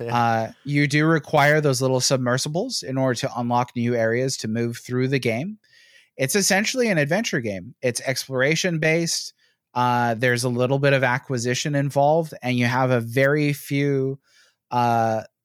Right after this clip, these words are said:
items or objects that, uh, open up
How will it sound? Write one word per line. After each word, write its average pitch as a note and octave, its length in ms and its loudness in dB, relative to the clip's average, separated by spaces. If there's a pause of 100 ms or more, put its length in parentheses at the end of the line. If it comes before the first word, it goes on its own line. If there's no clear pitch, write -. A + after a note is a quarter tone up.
items C#3+ 560 2
or B2+ 280 -4
objects B2+ 720 0 (360)
that, A#2+ 600 -2 (140)
uh, A2+ 420 0 (140)
open B2+ 240 0
up B2 160 -2